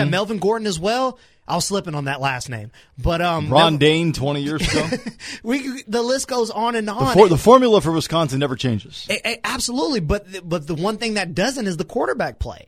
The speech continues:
Speaker 1: And I, I think with Russell Wilson, you had that, that moment of, "We finally got a quarterback that can win us a game." I don't think he can win you a game with his arm, especially going against this athletic defense that Ohio State has. So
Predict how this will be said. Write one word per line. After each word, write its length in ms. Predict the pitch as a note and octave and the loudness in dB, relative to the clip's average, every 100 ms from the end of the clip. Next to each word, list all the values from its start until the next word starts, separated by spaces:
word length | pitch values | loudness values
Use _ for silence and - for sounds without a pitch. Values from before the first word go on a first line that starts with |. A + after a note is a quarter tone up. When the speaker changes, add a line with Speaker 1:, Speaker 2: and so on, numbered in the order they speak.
| - | -8
Speaker 1:
And 360 | D#3 D#3 C#3 A#2+ _ _ _ _ | -4 -4 -4 -10 _ _ _ _
I, 260 | D3+ E3+ E3+ | -4 -2 -4
I 20 | |
think 220 | F#3+ F#3 | -4 -2
with 160 | D#3+ C3+ | -2 -2
Russell 320 | F#3 B3+ G#3+ | -2 -2 -2
Wilson, 300 | A3 C4 A#3+ | -2 -2 -4
you 100 | F#3+ | -2
had 260 | E3 G3 G3+ | -2 -2 -2
that, 320 | G3 F3+ C#3+ | -4 -6 -8
that 200 | E3 E3 | -8 -6
moment 460 | C#3+ E3 G3 G3 E3+ | -2 0 0 0 -2
of, 260 | D#3+ D3+ - - | -2 -2 -6 -14
"We 140 | - E3 | -6 -6
finally 460 | - E3+ F#3 F3+ | -2 -2 0 -2
got 260 | D3 E3 E3+ | -2 -2 -2
a 100 | D#3+ | -4
quarterback 580 | D3+ - F3+ F3 F3 F3 | -8 -8 -4 -2 -4 -4
that 160 | D#3+ D#3 | -8 -4
can 240 | D3 B2+ | -4 -2
win 160 | D#3+ F3 | -2 -2
us 160 | - | -4
a 20 | C#3 | -4
game." 400 | D#3 G3 B3 A3+ - - - | -4 -2 -4 -8 -18 -16 -8
I 120 | A#3 | -4
don't 180 | C4 B3 | -4 -4
think 160 | A#3 | -6
he 160 | - A3+ | -4 -2
can 280 | A#3 D#3+ D3+ | -2 -2 -2
win 200 | G#3 G3+ | -2 0
you 180 | G#3 | 0
a 60 | F#3+ | -2
game 280 | E3+ F#3 F3+ | -2 -4 -4
with 140 | F3 | -4
his 140 | F3 C#3 | -4 -4
arm, 400 | F3 C4 A3+ E3+ | -2 0 0 -4
especially 500 | - - A3+ A3 F#3+ | -6 -4 -4 -4 -4
going 240 | G3 G3+ | -4 -4
against 300 | E3 F#3+ E3 | -4 -6 -6
this 140 | F#3+ - | -8 -6
athletic 600 | E3+ E3+ D#3+ E3 E3+ C#3 | -6 -6 -6 -4 -4 -4
defense 500 | E3+ F#3 E3 D3 - - - - | -4 -4 -4 -4 -6 -16 -20 -4
that 200 | E3 D#3+ | -4 -2
Ohio 360 | D3 D3+ D#3 C3+ | -2 -2 -4 -6
State 260 | - D3 | -4 -4
has. 320 | B2+ D3 A2+ | -4 -6 -6
So 220 | - D#3+ | -4 -2